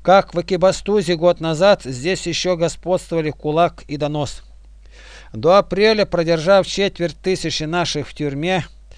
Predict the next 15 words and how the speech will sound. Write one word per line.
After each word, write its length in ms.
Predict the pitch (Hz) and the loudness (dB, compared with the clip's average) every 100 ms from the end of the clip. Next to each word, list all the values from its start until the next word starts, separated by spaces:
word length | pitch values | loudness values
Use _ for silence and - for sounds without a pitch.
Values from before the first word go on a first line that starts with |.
| - - - - | -20 -20 -14 -6
начальник 480 | 151 220 220 214 | 0 2 2 2
кингирского 640 | - 208 185 214 - 202 190 | -4 -4 -2 -2 0 2 6
лагоотделения 680 | 202 190 175 180 196 190 | 4 4 0 0 -2 -2
подполковник 800 | 160 175 - 175 175 196 185 175 | -4 -4 -2 -4 0 0 0 -4
Федотов 400 | 170 185 180 170 | -2 0 0 -2
решил, 380 | 170 - 180 143 | -6 -2 -2 -2
что 160 | - 127 | -6 -6
достаточно 1200 | 143 - - - 143 127 175 202 202 - 190 196 | -6 -6 -12 -16 -16 -2 2 2 2 -6 -6 -6
они 240 | 139 135 156 | -6 -6 -4
устрашены, 800 | 147 - 139 131 151 143 123 107 - - - - | -6 -8 -10 -8 -4 -4 -6 -10 -16 -20 -20 -10
и 80 | 135 | -6
распорядился 680 | 147 - 156 160 196 196 170 | -6 -4 -4 -2 -2 -2 0
выводить 380 | 156 151 156 147 | 0 0 -2 -4
на 100 | 143 | -4
работу. 480 | 135 131 127 113 | -4 -4 -6 -6